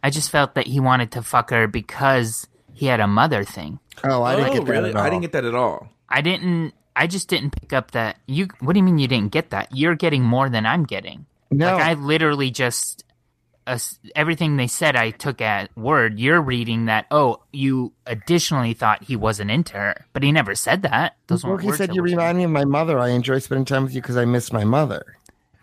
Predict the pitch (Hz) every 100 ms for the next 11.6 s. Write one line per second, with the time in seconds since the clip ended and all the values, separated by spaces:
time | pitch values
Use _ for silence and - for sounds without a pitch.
0 | _ - 127 120 - _ _ _ _ _
1 | 135 139 190 185 170 147 143 131 113 139
2 | 123 127 131 135 127 131 131 127 135 120
3 | 127 120 113 113 110 110 120 110 104 104
4 | 104 104 107 110 113 107 101 95 - 110
5 | 107 101 104 - 147 - - - _ _
6 | _ 120 113 117 117 117 107 107 - 104
7 | 107 - _ _ - - 135 156 135 131
8 | 139 147 147 135 135 131 131 135 123 113
9 | 151 131 110 120 117 117 120 127 123 117
10 | 123 123 110 104 - 117 110 123 117 110
11 | 113 - - 107 104 101